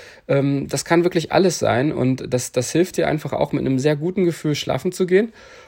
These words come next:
Und das ist wirklich, ähm, was sehr, ja, was dir wirklich auch sehr hilft, um dich mental einfach, einfach da, äh, zu stärken. Ähm, ansonsten, wenn man das jetzt auch nochmal wirklich auf den Wettkampf bezieht, also da kamen auch einige Fragen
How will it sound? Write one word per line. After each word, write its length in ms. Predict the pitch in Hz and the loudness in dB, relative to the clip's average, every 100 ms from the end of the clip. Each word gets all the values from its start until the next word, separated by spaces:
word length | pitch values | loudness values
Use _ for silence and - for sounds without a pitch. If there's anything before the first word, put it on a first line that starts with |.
| - | -4
Und 140 | 131 | 2
das 140 | 135 156 | 2 2
ist 160 | 143 | 0
wirklich, 420 | 151 151 160 - - | -2 0 -2 -2 0
ähm, 480 | 143 143 143 143 | 2 4 2 2
was 180 | 135 131 | 0 -2
sehr, 500 | 131 131 147 156 - - _ | 2 4 4 4 0 -6 _
ja, 180 | 117 107 | 2 2
was 140 | 123 | 0
dir 140 | - 147 | -2 -2
wirklich 260 | 160 165 | -2 -2
auch 120 | - 135 | -2 2
sehr 180 | 151 | 4
hilft, 260 | 165 190 - | 6 4 2
um 100 | 160 | -4
dich 160 | 156 156 | -2 0
mental 420 | 156 - 156 170 | -2 0 -2 -2
einfach, 340 | 170 170 165 - - - - | -2 -4 -6 -8 -20 -20 -8
einfach 280 | 135 143 143 | -4 -4 -2
da, 380 | 135 131 135 - | 0 2 2 0
äh, 160 | 127 | -4
zu 140 | - 127 | -6 -8
stärken. 440 | - 98 - 98 - _ _ _ _ _ - - | -4 -4 -4 -10 -12 _ _ _ _ _ -20 -4
Ähm, 280 | 123 120 123 | 0 2 2
ansonsten, 600 | 127 127 156 - 185 180 - - - | 0 2 2 0 -2 -2 -4 -20 -4
wenn 120 | 131 | 0
man 120 | 143 | 2
das 160 | 143 135 | 2 0
jetzt 180 | 143 - | -2 0
auch 100 | 131 | 0
nochmal 360 | 135 131 127 | 0 0 0
wirklich 260 | 127 139 135 | 0 -4 -4
auf 200 | 127 - | -4 -4
den 500 | - 110 107 - 104 | -6 -4 -2 -4 -2
Wettkampf 540 | 123 - - 233 233 | -2 -2 -6 -4 -4
bezieht, 460 | - 185 - 202 247 | -8 -10 -4 -2 0
also 200 | 143 131 | 0 2
da 260 | 123 123 123 | 4 4 4
kamen 280 | 135 123 | 0 -2
auch 180 | - 151 | -2 -4
einige 320 | 147 180 180 | -2 0 0
Fragen 480 | 165 - 147 156 165 | -2 -4 -4 -2 -4